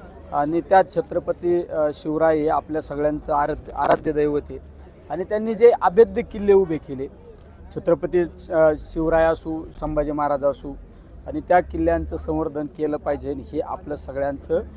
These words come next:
कर्तव्य आहे. आणि, अ, त्या ठिकाणी साफसफाई मोहीम असू किंवा संवर्धन असू हे आपण केलं पाहिजे, ही सगळ्यात महत्त्वाची भूमिका आहे. त्यामुळं माझं म्हणणं आहे की आता आपण, आपण ज्या महाराष्ट्रात या जन्माला आलो, अरे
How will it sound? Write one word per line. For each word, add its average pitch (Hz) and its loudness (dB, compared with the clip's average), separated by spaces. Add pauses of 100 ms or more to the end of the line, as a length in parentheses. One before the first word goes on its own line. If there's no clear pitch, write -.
(380)
कर्तव्य 214 8
आहे. 131 0 (540)
आणि, 185 2 (100)
अ, 151 0 (200)
त्या 170 4
ठिकाणी 175 0
साफसफाई 170 0
मोहीम 165 -2
असू 156 -6 (380)
किंवा 156 0
संवर्धन 156 0
असू 156 -4
हे 147 -8
आपण 151 -2
केलं 151 -4
पाहिजे, 143 -4 (400)
ही 175 -6
सगळ्यात 170 2
महत्त्वाची 156 -4
भूमिका 127 -6
आहे. 120 -4 (400)
त्यामुळं 165 4
माझं 160 0
म्हणणं 156 -2
आहे 156 0
की 165 -4
आता 160 0
आपण, 175 2 (440)
आपण 185 0
ज्या 170 8
महाराष्ट्रात 175 4 (160)
या 160 4
जन्माला 156 2
आलो, 147 0 (640)
अरे 131 -10